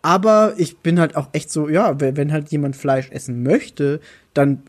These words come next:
ist es okay für mich. Aber man sollte vielleicht ein bisschen drauf achten, woher es kommt.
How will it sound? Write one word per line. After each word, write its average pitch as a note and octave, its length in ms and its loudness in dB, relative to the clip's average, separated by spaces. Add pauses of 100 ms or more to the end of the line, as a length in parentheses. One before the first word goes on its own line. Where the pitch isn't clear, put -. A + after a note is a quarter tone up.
ist C3+ 100 -4
es - 200 -10
okay C3+ 360 -4
für E3+ 160 -2
mich. A#3 400 0 (460)
Aber D#3 560 2
man D3 180 -2
sollte C#3+ 320 0
vielleicht E3 340 2
ein - 40 -20
bisschen F3 260 -6
drauf E3+ 200 -6
achten, D#3+ 300 -8
woher D#3 220 -2
es - 160 -10
kommt. G#2+ 320 -12